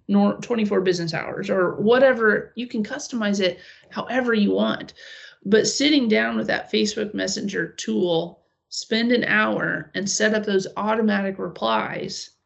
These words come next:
that can save so much time, and getting your clients to communicate that way. Um, so it t-, it took a while, right? It took a few months, and we, we did a big push. So we did not just social media. We did emails, we did calls, we did letter.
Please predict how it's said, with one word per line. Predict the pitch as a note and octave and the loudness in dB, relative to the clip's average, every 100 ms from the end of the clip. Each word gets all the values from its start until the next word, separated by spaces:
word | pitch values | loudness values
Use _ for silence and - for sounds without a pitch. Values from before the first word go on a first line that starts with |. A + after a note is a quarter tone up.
| _ _ _ _ _ | _ _ _ _ _
that | F#3 G#3 A#3 - | 0 2 2 2
can | A3 G3+ | 0 0
save | - F3+ - F#3+ | 0 -2 -2 -6
so | - | -8
much | B3 A3 | -6 -6
time, | C4+ C#4 G3+ - _ A3+ | -4 -4 -6 -18 _ -2
and | A3+ | 2
getting | C#4+ C#4+ | 4 4
your | B3+ | 0
clients | G#3+ A3+ G#3 | -4 -4 -4
to | G#3+ | -4
communicate | G#3 G3+ G3+ F#3+ F#3 - | 0 2 2 0 -2 0
that | F3 F3 | -2 -2
way. | D#3+ - G3+ _ _ _ _ _ _ _ G#3 | -6 -10 -12 _ _ _ _ _ _ _ -2
Um, | G3 G3 F#3+ G#3 - | 0 0 0 -2 -2
so | A3+ G#3+ | 0 2
it | A#3+ | 0
t-, | - B3 | -2 -4
it | A#3 A3 | -4 -2
took | A#3+ | -2
a | D#4 | 0
while, | C4+ E4 A#3 G#3 | 0 2 0 -2
right? | A3+ G3 G#3 | -4 -4 -4
It | G#3 | -4
took | A3 A3+ | -8 -10
a | |
few | - B3 | -6 -2
months, | G#3+ G3+ A#3+ - | 0 0 -2 -4
and | - G#3 | -2 2
we, | G#3+ G#3+ - | 2 0 -2
we | G#3+ | 0
did | A#3+ | 2
a | G#3+ | 0
big | F3 A#3 G#3 | 2 0 0
push. | G#3 F#3+ - - | -4 -4 -6 -6
So | G3 | -2
we | G3+ | 0
did | G3 F#3 E3+ - _ _ _ _ | 2 0 0 -8 _ _ _ _
not | G3+ G3+ G#3+ G#3+ | 4 4 4 0
just | F#3+ - | -6 -4
social | F3+ - | -8 -8
media. | - D3+ D#3 | -10 -10 -8
We | G3+ | -6
did | F#3+ F#3+ D#3+ | -4 -4 -2
emails, | G#3 G#3 G#3 G3+ G3+ - | 0 2 2 0 -4 -6
we | G3 | -8
did | F#3 G3 | -6 -6
calls, | - G3 F#3+ F#3+ | -4 -4 -4 -4
we | |
did | F#3 F#3 | -6 -2
letter. | F#3 G#3 | 0 0